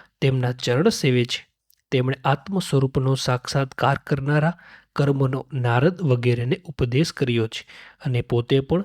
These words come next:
હજુ તે કર્મ આચરે છે. એક વેળા ઇન્દ્રને શંકા થઈ કે આ નર નારાયણ તપથી મારું સ્થાન લેવા ઈચ્છે છે, તેથી તેમણે તેમના તપનો નાશ કરવા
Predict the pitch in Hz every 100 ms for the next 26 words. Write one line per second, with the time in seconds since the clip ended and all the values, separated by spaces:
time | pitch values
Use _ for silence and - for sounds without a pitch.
0 | - - - 135 127 190 226 - 123 -
1 | 131 143 - 123 - 139 147 - - _
2 | _ _ _ 180 127 127 123 123 165 -
3 | _ - 147 147 147 170 165 127 120 196
4 | 185 - 113 _ - _ - 165 - 127
5 | 120 123 165 - 147 113 117 139 123 -
6 | _ _ - 165 165 - 202 143 117 131
7 | 120 _ _ - - 139 131 160 - -
8 | 135 123 147 - 127 - 180 165 - -
9 | _ _ _ - 127 127 127 127 120 127
10 | 175 180 - 135 127 123 113 123 - 147
11 | 135 117 113 135 - - 147 165